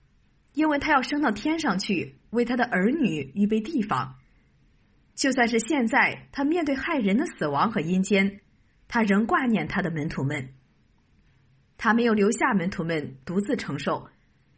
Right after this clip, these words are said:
他留给门徒们所需的一切，他的名。名字的里面有什么意义呢？最美丽的名字可能隐藏着最糟糕的行为。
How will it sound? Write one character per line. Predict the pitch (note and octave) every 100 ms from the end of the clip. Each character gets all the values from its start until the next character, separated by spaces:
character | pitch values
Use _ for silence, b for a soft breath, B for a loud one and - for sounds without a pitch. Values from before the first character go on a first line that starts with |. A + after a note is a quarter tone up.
| _ _ -
他 | D#4+
留 | C#4 D#4+
给 | F4
门 | A#3+ A3+
徒 | C#4
们 | D4
所 | - E3+
需 | E3 C#4+
的 | D#4+ A#3+
一 | D3 D#3
切， | - D#3 - - _ _ _ _ _ _ -
他 | - C#4+
的 | A3
名。 | D3+ D3+ D#3 G3 - _ _ _ _ _ _ _ _ _ _ _ _
名 | B3 C#4+ F4+
字 | G#4
的 | G#4
里 | G3+ D#3
面 | F#3 G3+ G#3+ G#3+
有 | F#3+ E3+
什 | E3 G3
么 | A#3
意 | F4 F#4+ C4+
义 |
呢？ | A3+ G3 G3+ - _ _ _ _ _ _ _ _
最 | - F#4+ D#4+
美 | G#3 F3+
丽 | C#4
的 | D#4+ A3
名 | D#3 E3+
字 | G#3 F3 - -
可 | -
能 | C4+ F4+
隐 | C#4+ F3+
藏 | - F3
着 | A3+
最 | A#3 G#3+
糟 | A#3 B3
糕 | D4+ D#4+
的 | A#3
行 | - C#3+
为。 | C#3+ A#2+ -